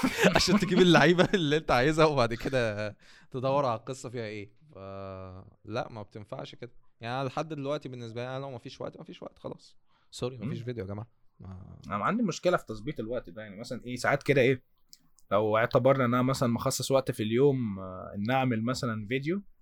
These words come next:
Speaker 2: فاهم،
Speaker 1: مم.
Speaker 2: في دماغي، بس، آه، ممكن انا،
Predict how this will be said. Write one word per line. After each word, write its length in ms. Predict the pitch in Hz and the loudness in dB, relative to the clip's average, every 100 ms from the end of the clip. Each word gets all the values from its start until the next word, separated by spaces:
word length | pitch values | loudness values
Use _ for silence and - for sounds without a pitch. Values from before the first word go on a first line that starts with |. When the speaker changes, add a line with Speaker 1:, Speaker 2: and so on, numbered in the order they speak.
| _ | _
Speaker 2:
فاهم، 180 | 98 127 | -6 -4
Speaker 1:
مم. 60 | 131 | -4
Speaker 2:
في 60 | 117 | -4
دماغي، 420 | 110 139 196 - - - _ _ _ _ _ - | -4 -2 -2 -4 -18 -20 _ _ _ _ _ -8
بس، 440 | 101 - - 110 | -6 -6 -8 -8
آه، 360 | 98 98 98 98 | -6 -6 -8 -10
ممكن 380 | 127 143 - 139 | -6 -6 -2 0
انا، 160 | 147 | 4